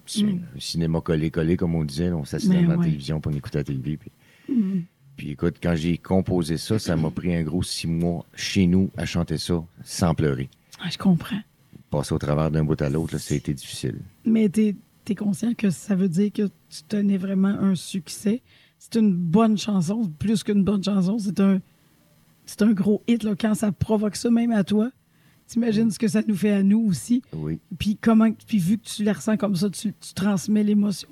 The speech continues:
Speaker 2: à tous les coups. Et nous, on la reçoit en plein cœur. Ça, c'est,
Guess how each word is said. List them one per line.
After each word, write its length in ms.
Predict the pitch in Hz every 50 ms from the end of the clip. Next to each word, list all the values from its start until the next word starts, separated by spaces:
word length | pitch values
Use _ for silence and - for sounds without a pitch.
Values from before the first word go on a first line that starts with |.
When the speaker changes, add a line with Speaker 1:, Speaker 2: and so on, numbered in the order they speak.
| - -
Speaker 2:
à 100 | 208 208
tous 260 | - - - 240 240
les 200 | 226 226 220 175
coups. 260 | - - 240 294 - _ _ _ _ _ _ _ _ -
Et 140 | 208 220 208
nous, 200 | 196 220 240 233
on 140 | 214 214
la 200 | 208 202 208 208
reçoit 360 | 202 202 196 - - 220 220 220
en 80 | 208
plein 260 | 196 - 214 208 208
cœur. 320 | - - 208 208 214 220 226 - _ _ _ _ _ _
Ça, 200 | - - 254 240
c'est, 380 | 156 180 202 202 185 185 -